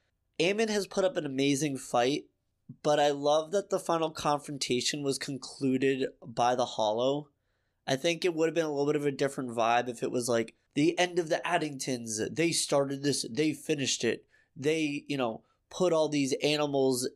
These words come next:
into conflict and they killed them all." I like the fact that it was up to them to want this to be done, and they did it their way, even if it wasn't exactly how they wanted it to be done.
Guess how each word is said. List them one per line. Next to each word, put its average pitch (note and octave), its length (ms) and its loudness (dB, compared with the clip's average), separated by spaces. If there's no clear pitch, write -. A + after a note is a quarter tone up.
into D3 300 -2
conflict B2+ 640 -2
and C#3+ 200 0
they C#3+ 80 2
killed C3+ 300 -2
them C3 140 0
all." A2 360 2
I C3+ 80 2
like C#3 300 2
the D3 100 0
fact C3 540 0
that A#2+ 480 2
it C#3 80 2
was C#3 260 -2
up C3+ 220 -2
to C#3+ 160 -2
them B2 560 -2
to - 100 -6
want C3 300 0
this - 180 -4
to - 80 -8
be B2+ 140 -2
done, A#2+ 400 0
and B2+ 260 -4
they B2 140 2
did B2 200 0
it B2 300 0
their A#2+ 320 0
way, A2+ 320 2
even A#2+ 320 -4
if A#2 80 -8
it B2+ 80 -2
wasn't B2 260 -2
exactly A#2 380 -4
how A#2+ 180 0
they A#2 120 2
wanted A2+ 320 -2
it A2 100 -8
to - 100 -10
be A#2 140 -4
done. A2+ 380 -4